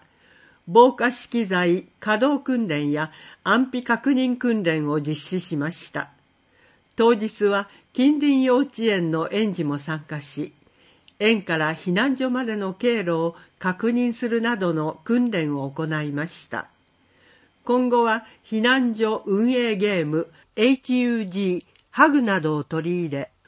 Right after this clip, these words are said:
防災意識の向上に取り組みたいと話していました。地区防災委員会とは、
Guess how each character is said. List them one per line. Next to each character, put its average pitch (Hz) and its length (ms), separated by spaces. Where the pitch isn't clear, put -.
防 214 140
災 247 320
意 233 160
識 - 260
の 165 140
向 214 240
上 220 240
に 196 240
取 180 240
り 185 60
組 196 220
み - 20
た 202 180
い 175 80
と 156 160
話 165 300
し - 100
て 156 100
い 143 140
ま 139 160
し - 220
た。 135 180
地 - 140
区 262 200
防 226 220
災 254 420
委 220 220
員 202 120
会 143 320
と 151 200
は、 151 200